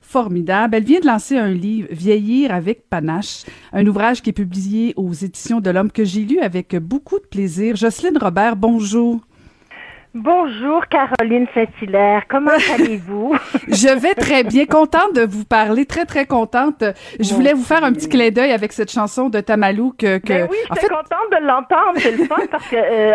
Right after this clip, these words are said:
Speaker 2: on l'entend, on l'entend plus, hein, on l'entend pas, puis, euh, non, non, c'est le fun.
Speaker 1: Oui, c'est ça,
Speaker 2: D'autant
Speaker 1: on retrouve
Speaker 2: plus
Speaker 1: les
Speaker 2: que
Speaker 1: paroles
Speaker 2: je,
Speaker 1: dans
Speaker 2: je
Speaker 1: votre
Speaker 2: cite,
Speaker 1: livre.
Speaker 2: je cite, oui, c'est ça, parce que je trouve que c'est, c'est sympathique, là, c'est, c'est, c'est, c'est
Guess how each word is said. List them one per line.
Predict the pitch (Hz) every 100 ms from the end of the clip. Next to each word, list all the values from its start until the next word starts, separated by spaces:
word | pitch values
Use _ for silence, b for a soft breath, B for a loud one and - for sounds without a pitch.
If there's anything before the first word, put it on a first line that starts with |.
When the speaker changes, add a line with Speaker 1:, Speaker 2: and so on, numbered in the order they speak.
| 214
Speaker 2:
on |
l'entend, | 226 233 262 - 262 185
on | 190
l'entend | 185 175 - -
plus, | - 277 349
hein, | 240
on | 247
l'entend | 226 220 349 226
pas, | - 330 -
puis, | 247 214
euh, | 196 196
non, | 294 311
non, | 330 302
c'est | 226
le | 233
fun. | 294 381 - - - B B B
Speaker 1:
Oui, | 214
c'est | - 233
ça, | 330
Speaker 2:
D'autant | 262
Speaker 1:
on | 240
retrouve | - 349
Speaker 2:
plus | 320
Speaker 1:
les |
Speaker 2:
que | 240
Speaker 1:
paroles | 220 233 285
Speaker 2:
je, |
Speaker 1:
dans | 233 220
Speaker 2:
je |
Speaker 1:
votre | 226 277
Speaker 2:
cite, | 214
Speaker 1:
livre. | 233 233 -
Speaker 2:
je | 277
cite, | 220 233
oui, | 226 269 330 262
c'est | 254 240
ça, | 302 302
parce | 233 -
que | 208
je | -
trouve | 233
que | 220 196 190
c'est, | 165 B B B -
c'est | 196 -
sympathique, | 196 - 190 - 202 202
là, | 180 170 -
c'est, | 170 -
c'est, | 170 151 143 131 - -
c'est, | 165 151 139 165
c'est | 151 135